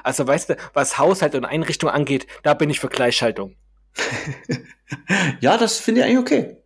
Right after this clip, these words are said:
Speaker 2: So in jeder Wohnung schon eine, eine fertige Küche. Boom.
Speaker 1: Ja, oder weißt du, macht wegen mir Designentscheidungen, aber lass die Größen so, dass, und so ein
Speaker 2: Hm.
Speaker 1: Stecksystem, hab ich ja schon mal gesagt, weißt du,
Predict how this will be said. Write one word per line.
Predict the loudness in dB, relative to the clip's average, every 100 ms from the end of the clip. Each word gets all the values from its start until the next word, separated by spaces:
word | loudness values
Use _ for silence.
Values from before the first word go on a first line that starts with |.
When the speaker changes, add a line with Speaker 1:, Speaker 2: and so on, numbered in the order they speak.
| _ _
Speaker 2:
So | -10 2 2
in | 4 6
jeder | 6 4 4
Wohnung | 4 6 6 6 2 -8
schon | -2 0 2
eine, | 0 -2
eine | -2 0
fertige | 2 2 4 2
Küche. | 2 0 -2 -8 -20 _ _
Boom. | 0 0 -2 _
Speaker 1:
Ja, | -2 2 2 0 0
oder | 2 4
weißt | 2 2
du, | -4 -2
macht | -2 -2
wegen | -2 -2 0
mir | -2
Designentscheidungen, | -2 -2 0 0 0 0 0 2 -2 -2
aber | 0 0
lass | 0 0 -2
die | -8
Größen | -6 -2 -2 -2 -2
so, | -2
dass, | 0 -2 -4 -10 -20 -6
und | -4 -4
so | -2
ein | 0
Speaker 2:
Hm. | 4
Speaker 1:
Stecksystem, | 4 2 -4 -6 -2 0
hab | 0
ich | -2
ja |
schon | -2 0
mal | -2
gesagt, | -4 -4 -4 -2
weißt | -2 0
du, | -2